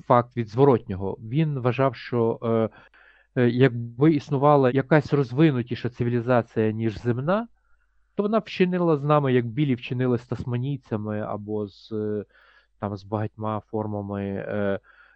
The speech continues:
ем, племенного життя на планеті Земля, просто фізично винищивши їх. І от, е, Яцек, е, як основу, як засновок, е, свого ро-,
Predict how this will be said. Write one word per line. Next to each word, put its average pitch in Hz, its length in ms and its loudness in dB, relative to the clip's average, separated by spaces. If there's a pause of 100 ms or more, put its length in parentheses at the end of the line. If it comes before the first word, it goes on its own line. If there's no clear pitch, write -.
(120)
ем, 104 840 -6 (280)
племенного 117 500 4
життя 110 560 0
на 104 280 -2
планеті 107 420 -2
Земля, 135 360 0
просто 131 360 -6
фізично 107 460 -4
винищивши 95 640 -6 (540)
їх. 104 280 -8
І 240 60 0
от, 277 280 0
е, 185 440 4 (320)
Яцек, 160 500 2 (260)
е, 127 340 0 (320)
як 117 600 -6
основу, 113 640 -4
як 98 260 -4
засновок, 104 840 -2
е, 101 180 -4
свого 101 320 -6
ро-, 98 200 -8